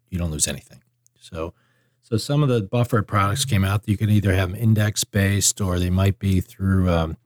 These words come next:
notes that, uh, banks issue, like J P Morgan and, and Goldman Sachs and things like that. They could be a,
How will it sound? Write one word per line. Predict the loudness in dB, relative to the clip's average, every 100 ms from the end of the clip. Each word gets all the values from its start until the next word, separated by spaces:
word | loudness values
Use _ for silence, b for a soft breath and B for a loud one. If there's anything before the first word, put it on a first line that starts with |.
| b b b
notes | -2 0 0 -2 -4
that, | 0 -2 -2 -2
uh, | -2
banks | -2 -2 0 0 0 -2 -4 _ -20 -6
issue, | -2 0 -2 -2 -6
like | -8
J | -12 -16
P | -16 -6
Morgan | 0 0 2 -2 -2 -8 -14
and, | -20 -20
and | -20 -14 -14 _
Goldman | -10 -8 -6 -4
Sachs | 0 0 0 -2
and | -4 -4
things | -8
like | -10 -8
that. | -8 -6
They | -8
could | -8 -6
be | -4
a, | -4